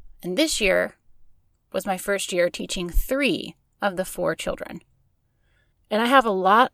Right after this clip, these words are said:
of conversations myself with young mothers who are my age about how I schedule my days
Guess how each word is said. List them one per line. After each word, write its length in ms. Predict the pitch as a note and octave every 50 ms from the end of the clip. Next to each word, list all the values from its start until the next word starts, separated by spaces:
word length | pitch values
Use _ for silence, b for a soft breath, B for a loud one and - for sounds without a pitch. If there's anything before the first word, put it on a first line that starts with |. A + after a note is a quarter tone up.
| _ G3+
of 120 | G3 -
conversations 680 | - A3 A3+ A3+ A3+ - B3+ B3 A#3 - A3+ G#3+ - A3
myself 600 | A3+ A#3 A3 - - A#3 A#3 A3 - - - - _ _
with 180 | - G#3 G#3+ -
young 320 | G3+ G#3 G#3 G3+ G3+ F#3+
mothers 520 | F#3 F3 E3 C#3+ A#2+ - - - - - - - - _ _ _ _ _ _ _ _
who 140 | - A3+ G#3
are 140 | F3 D3+ D3+
my 240 | D#3 D#3 D3 D3+ D#3
age 480 | - D3+ D3+ D#3+ E3+ E3+ F#3+ - - - - - - - - - - - _ _ _ _ _ _ _ _
about 320 | E3+ D#3+ E3 D#3+ D3+ - B B B B B B B B B B B
how 320 | - - A3 A#3 C4 C4+ C4+
I 200 | B3+ B3 A#3 A3
schedule 760 | G#3+ - - - A3 G#3+ G3+ F3+ F3+ F#3+ F3 E3+ E3 E3 - -
my 400 | - F3+ E3+ E3+ E3+ E3+ E3 b b b b b b _
days 500 | E3+ G#3 G3+ G3+ G3+ F3+ C#3+ C#3+ - -